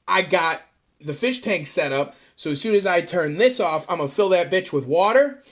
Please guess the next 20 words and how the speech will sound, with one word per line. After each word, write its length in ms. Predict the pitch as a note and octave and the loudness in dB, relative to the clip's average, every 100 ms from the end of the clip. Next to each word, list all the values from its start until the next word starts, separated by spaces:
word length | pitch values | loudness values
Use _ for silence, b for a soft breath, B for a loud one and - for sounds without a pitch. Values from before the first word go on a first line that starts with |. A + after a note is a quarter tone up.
| B B B | B B B
hit 160 | F#3+ G3 | 0 2
it 80 | |
with 120 | F#3+ F3+ | 0 -4
the 60 | |
chemicals 540 | C#3+ A3 A#3 A#3 A#3+ G#3 | -4 -2 0 0 -2 0
that 160 | A3 | -2
it 40 | A3 | 0
needs 300 | A3 A3+ F#3 | -2 -4 -4
to 80 | |
get 120 | F3 E3+ | -2 -2
its 140 | D3 | 0
little 200 | F3 D3 | 0 2
ecosystem 840 | G3+ A3 B3+ C4 C#4+ C#4 C#4+ C#4 | 0 4 4 4 -2 -4 -2 0
going. 380 | C#4 C4+ C#4+ D4 B B B B | 2 4 2 0 B B B B
And 220 | E3+ D#3+ | -2 0
in 240 | D#3+ D3 | 0 -2
four 400 | C#3 - A#3+ B3 | -4 2 4 6
to 160 | B3+ A#3 | 4 2
five 420 | A3 A#3 A#3 A3+ | 0 0 2 2
days, 380 | A3 A3 G#3+ G#3+ | 2 2 0 -2